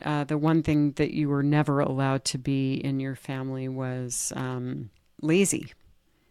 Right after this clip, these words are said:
you know, that you had to work really hard. And then, so that ability to be, uh, restful and take it easy becomes a shadow quality. So it's not that the shadow is,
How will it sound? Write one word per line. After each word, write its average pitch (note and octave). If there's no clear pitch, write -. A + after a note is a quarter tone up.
you C#3+
know, B2+
that C3+
you B2+
had D3
to D#3+
work D#3
really B2+
hard. A#2
And C3
then, B2+
so D3
that D3
ability E3+
to -
be, D#3+
uh, D3
restful D3+
and C3+
take D3+
it D3+
easy D#3+
becomes D3+
a D3
shadow C3+
quality. B2
So F#3+
it's F3+
not F3
that F#3+
the -
shadow D#3+
is, D3